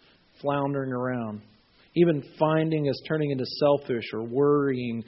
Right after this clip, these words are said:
or others despising, never content, world-loving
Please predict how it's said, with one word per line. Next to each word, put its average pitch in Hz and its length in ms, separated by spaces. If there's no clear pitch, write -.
or 123 220
others 147 440
despising, 131 840
never 151 300
content, 151 560
world-loving 151 720